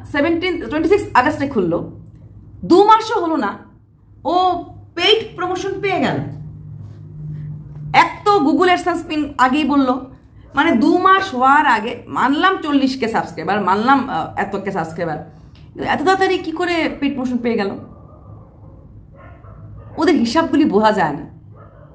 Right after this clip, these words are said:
এদিকে husband দিচ্ছে paid promotion, মানে, এক্স হাজব্যান্ড যদি আমরা বলি, আর এদিকে ও দিচ্ছে paid promotion। একটু তো face value লাগ-, না, ওর face value আগে আছে, but still চ্যানেলটা তো নতুন,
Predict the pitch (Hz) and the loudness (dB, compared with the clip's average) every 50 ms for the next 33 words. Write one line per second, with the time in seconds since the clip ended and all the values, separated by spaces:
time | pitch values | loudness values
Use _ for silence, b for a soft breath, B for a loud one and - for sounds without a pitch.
0 | - - - - - - - 240 240 311 320 320 302 208 165 180 208 190 208 208 | -20 -20 -20 -20 -20 -6 -4 0 0 2 2 2 0 2 4 4 4 4 2 2
1 | 330 381 392 349 349 - 349 381 381 302 285 - - 285 285 269 240 269 247 226 | 2 2 4 2 2 2 0 0 0 -2 -4 -4 0 0 2 2 2 0 -2 -2
2 | 233 247 - - 269 302 - - 277 226 202 190 196 196 233 - 196 190 196 196 | -4 -4 -2 -2 -2 -2 0 0 -2 -2 -2 -2 -2 -4 -2 -4 0 0 0 0
3 | 185 170 175 175 196 - - B B B B B B B B - 196 214 269 285 | 0 -2 -4 -6 -6 -8 -10 B B B B B B B B -6 -4 0 2 2
4 | - - 339 - - 254 285 311 339 311 302 - - 285 254 233 - - - - | 2 2 0 2 4 4 6 6 4 2 0 0 0 -2 -2 -2 -2 -8 -12 -18
5 | - - - 320 320 320 320 - - 220 190 170 170 - 160 151 - - - b | -18 -4 0 0 2 2 0 -2 -2 -2 -2 -2 -4 -6 -8 -10 -12 -14 -18 b
6 | b b b b - - - - - 233 226 - - - 359 370 359 349 262 - | b b b b -20 -20 -10 -8 -6 -6 -4 -4 -2 2 4 4 4 4 2 -2
7 | - - 311 311 320 277 247 233 311 285 294 285 285 277 233 202 202 208 185 202 | -6 -2 0 2 2 2 2 4 4 4 4 6 6 4 4 4 0 -2 0 0
8 | 254 - 285 226 214 208 208 285 320 320 262 269 311 311 254 262 247 269 277 285 | 0 2 2 2 2 2 2 2 4 4 4 4 2 0 0 0 0 -2 -2 -2
9 | - - 339 302 220 262 233 226 262 320 - 339 392 - 392 302 | -4 -4 -4 -4 -2 -2 -2 -2 -2 -4 -2 -4 -4 0 0 0